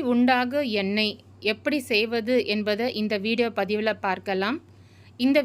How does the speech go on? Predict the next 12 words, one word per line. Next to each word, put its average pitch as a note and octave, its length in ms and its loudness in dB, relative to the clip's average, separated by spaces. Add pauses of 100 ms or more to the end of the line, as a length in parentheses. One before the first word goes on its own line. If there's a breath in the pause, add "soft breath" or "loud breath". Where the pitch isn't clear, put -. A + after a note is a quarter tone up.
வீடியோ F4 260 2 (100)
பதிவு A#3+ 280 0
சற்று A#3+ 380 -4 (100)
நீளமானது, G3 680 0 (200)
எனவே G#3+ 300 0 (140)
குழந்தை C#4 400 0 (120)
வேணும்னு B3 440 0 (140)
நினைக்கிறவங்க A3+ 580 -2
மட்டும் G3+ 340 -4
பாருங்க, G3+ 380 0 (220)
மத்தவங்க G#3+ 580 -4 (120)
கடந்து A3+ 340 2